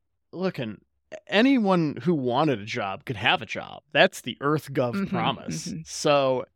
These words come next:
Speaker 1: anyone who doesn't have a job, it's because they're insane or criminals or lazy. There is no homelessness problem.
Speaker 2: Mm-hmm.
Speaker 1: There is no economic problem. Everyone who would have,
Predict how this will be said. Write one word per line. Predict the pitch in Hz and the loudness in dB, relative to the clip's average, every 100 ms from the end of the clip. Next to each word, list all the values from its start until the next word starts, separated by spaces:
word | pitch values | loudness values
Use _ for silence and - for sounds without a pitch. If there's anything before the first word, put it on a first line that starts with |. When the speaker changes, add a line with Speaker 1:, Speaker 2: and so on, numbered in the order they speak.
| _ _ _ - | _ _ _ 6
Speaker 1:
anyone | 220 254 240 | 8 8 6
who | 165 | 4
doesn't | 143 139 185 139 | 4 2 2 -2
have | 117 | -2
a | |
job, | 110 127 117 107 123 - | -4 0 0 0 -2 0
it's | 156 - | -2 -2
because | - 185 190 185 151 | -6 2 4 4 4
they're | 185 170 | 4 4
insane | 165 165 160 - 170 147 113 104 - | 4 2 2 2 2 2 0 -6 -4
or | 131 123 117 - _ _ - | -2 0 -2 -8 _ _ 2
criminals | 185 165 135 107 98 - - | 6 6 4 0 -6 -10 -8
or | 120 110 104 | -6 -4 -4
lazy. | 117 120 110 92 82 | -2 -2 -4 -8 -8
There | 110 170 | 0 4
is | 175 139 | 4 4
no | 151 120 - _ | 2 2 -4 _
homelessness | - - 151 143 131 123 - 123 117 | -8 2 2 2 -2 -4 -4 -6 -6
problem. | - 120 110 117 123 139 151 | -6 -4 -4 -2 -4 -4 -6
Speaker 2:
Mm-hmm. | 170 180 165 147 156 170 190 - _ _ | -8 -10 -12 -8 -4 -4 -4 -8 _ _
Speaker 1:
There | 165 151 | 0 2
is | 135 143 | 0 0
no | 135 127 - 143 | 0 0 0 2
economic | 147 143 131 131 123 123 - | 4 4 4 2 2 -2 -4
problem. | 135 117 113 139 160 | -2 -2 0 0 2
Everyone | 165 185 185 180 | 4 4 6 6
who | 185 | 4
would | 190 | 6
have, | 190 190 185 | 6 4 2